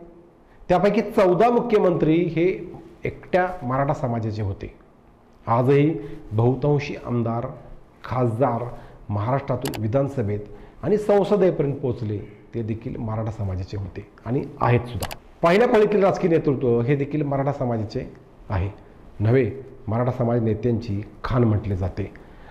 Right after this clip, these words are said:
असे असले तरी चार दशकांपासून पेटलेला मराठा आरक्षणाचा प्रश्न अजूनही तसाच धगधगता आहे.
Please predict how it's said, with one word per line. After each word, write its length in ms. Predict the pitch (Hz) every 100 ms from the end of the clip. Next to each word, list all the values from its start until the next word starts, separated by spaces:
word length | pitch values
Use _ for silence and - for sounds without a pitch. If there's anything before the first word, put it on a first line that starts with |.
| -
असे 180 | - 180
असले 380 | 147 151 143 135
तरी 200 | 117 120
चार 420 | 123 - 123 123
दशकांपासून 920 | 117 110 - 131 123 120 104 113 110
पेटलेला 720 | 107 - 110 101 113 113 113
मराठा 360 | 113 104 135 185
आरक्षणाचा 520 | 175 180 190 175 175
प्रश्न 480 | - 139 131 139 147 - - - -
अजूनही 400 | 117 117 123 135 131
तसाच 400 | 104 113 110 - - - -
धगधगता 640 | 110 120 98 107 104 - -
आहे. 320 | 117 - -